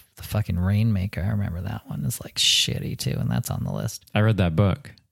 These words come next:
Speaker 1: Yeah.
Speaker 2: I sort of, that's my favorite book so far.
Speaker 1: Well, it'll be interesting to rewatch it 'cause when Carrie and I watched Rainmaker during our, we missed The Chamber. I would have remembered just, like, how brutal this was.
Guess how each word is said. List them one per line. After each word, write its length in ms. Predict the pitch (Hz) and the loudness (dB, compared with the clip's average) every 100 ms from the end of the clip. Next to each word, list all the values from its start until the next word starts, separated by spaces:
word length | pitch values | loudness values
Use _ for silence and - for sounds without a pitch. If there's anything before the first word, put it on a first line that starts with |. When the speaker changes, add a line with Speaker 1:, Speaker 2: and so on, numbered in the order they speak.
| _ _ | _ _
Speaker 1:
Yeah. 360 | 107 90 73 110 - - | -2 0 -2 -6 -10 2
Speaker 2:
I 40 | |
sort 180 | 98 139 | 4 6
of, 40 | 107 | 4
that's 160 | 98 | 4
my 80 | 123 | 2
favorite 440 | 110 104 92 90 - | 4 2 2 0 0
book 200 | 95 - | 0 2
so 180 | - | -2
far. 380 | - - - - 135 | -2 -2 -2 0 0
Speaker 1:
Well, 100 | 147 | 2
it'll 120 | 156 | 2
be 100 | 156 | 2
interesting 480 | - 175 196 190 180 | 2 2 4 4 4
to 60 | |
rewatch 500 | 131 127 104 95 101 | 4 4 4 2 2
it 80 | 127 | 0
'cause 240 | 107 101 101 | 2 0 0
when 200 | 139 107 | 0 0
Carrie 240 | - 117 | 2 4
and 80 | 101 | 4
I 60 | 95 | 4
watched 200 | 95 92 | 4 2
Rainmaker 420 | 101 98 95 101 | 2 4 4 2
during 260 | 95 95 92 | 2 2 2
our, 180 | 92 90 - | 2 0 2
we 160 | 120 | 2
missed 380 | 117 147 175 - | 4 4 4 2
The 60 | 107 | 0
Chamber. 320 | 110 98 87 | 2 2 2
I 60 | |
would 140 | 104 104 | 2 4
have 60 | |
remembered 420 | 92 90 90 85 90 | 4 2 2 0 0
just, 300 | 113 101 98 | 0 0 0
like, 140 | 98 | -2
how 180 | - 101 | 2 0
brutal 320 | 92 95 95 | 2 2 2
this 200 | 92 - | 0 -2
was. 200 | - 110 | -2 -4